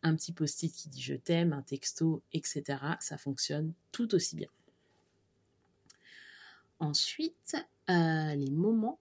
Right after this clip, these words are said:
de qualité. Donc, dans ce cas-là, pour se sentir aimé, on va avoir besoin de vivre des instants.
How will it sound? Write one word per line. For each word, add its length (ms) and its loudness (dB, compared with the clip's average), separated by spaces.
de 180 -4
qualité. 680 -4
Donc, 240 0
dans 160 4
ce 140 -2
cas-là, 480 0
pour 160 -10
se 100 -6
sentir 460 0
aimé, 400 2
on 80 -4
va 100 -2
avoir 260 -2
besoin 420 0
de 120 0
vivre 600 -2
des 300 0
instants. 400 -2